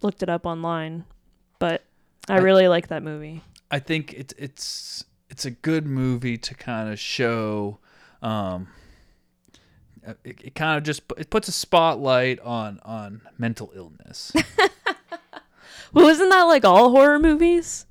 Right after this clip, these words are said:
Speaker 2: Y-, I mean,
Speaker 1: Because
Speaker 2: I,
Speaker 1: only
Speaker 2: I don't
Speaker 1: crazy
Speaker 2: know.
Speaker 1: people kill people.
Speaker 2: I'm
Speaker 1: Like they
Speaker 2: psychopaths.
Speaker 1: say
Speaker 2: I
Speaker 1: in
Speaker 2: mean, I don't
Speaker 1: Legally
Speaker 2: know.
Speaker 1: Blonde, happy people just don't kill their husbands.
Speaker 2: Oh, okay. <laughs>
Speaker 1: Yeah.
Speaker 2: Um, yeah, so, I mean, it's just, it's a good, good spotlight on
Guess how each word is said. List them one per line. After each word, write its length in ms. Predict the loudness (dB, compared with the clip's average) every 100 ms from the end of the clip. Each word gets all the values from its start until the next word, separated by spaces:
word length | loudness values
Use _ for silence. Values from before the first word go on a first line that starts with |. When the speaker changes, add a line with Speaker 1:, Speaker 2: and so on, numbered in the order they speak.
| -18
Speaker 2:
Y-, 200 | -14 -12
I 100 | -10
mean, 200 | -10 -12 -10
Speaker 1:
Because 240 | 2 6
Speaker 2:
I, 60 | 6
Speaker 1:
only 160 | 6 4
Speaker 2:
I 20 |
don't 80 | 4
Speaker 1:
crazy 320 | 4 6 6
Speaker 2:
know. 40 |
Speaker 1:
people 260 | 6 6 4
kill 180 | 2 2
people. 500 | 0 0 0 -2 _ _ _ _ _ _ _ _ _ _ _
Speaker 2:
I'm 160 | -14 -12 -10 -6
Speaker 1:
Like 300 | 0 2 4
they 120 | 4
Speaker 2:
psychopaths. 120 | 2
Speaker 1:
say 220 | 2 4 4
Speaker 2:
I 20 |
Speaker 1:
in 80 | 2
Speaker 2:
mean, 0 |
I 20 | 2
don't 80 |
Speaker 1:
Legally 260 | 4 4 4
Speaker 2:
know. 40 |
Speaker 1:
Blonde, 500 | 2 -2 -4 -8 -20 -20 _ _ _ _
happy 380 | -16 -14 -10 -6
people 260 | -6 -4 -4
just 220 | -4 -6
don't 140 | -6
kill 160 | -4 -4
their 140 | -2
husbands. 680 | -2 -6 -8 -14 -18 -20 -20 _ _ _ _ _ _
Speaker 2:
Oh, 140 | -14 -14 -12
okay. 280 | -12 -10 -12 _ -12
<laughs> 180 | -12 -6
Speaker 1:
Yeah. 220 | -6 -6 _ _ _ -20 -20 -8
Speaker 2:
Um, 220 | -6 -6 -10
yeah, 300 | -10 -8 -8
so, 280 | -8 -6 -6
I 60 |
mean, 240 | -8 -10 -10
it's 260 | -12 -14
just, 300 | -14 -14 -16
it's 480 | -18 -16 -18 -16 -18
a 20 | -20 _
good, 280 | -2 -2 -4 _ _ _ _ _ _ -10
good 220 | -8 -8
spotlight 680 | -2 0 0 0 -2 -2
on 400 | -4 -4 -8 -12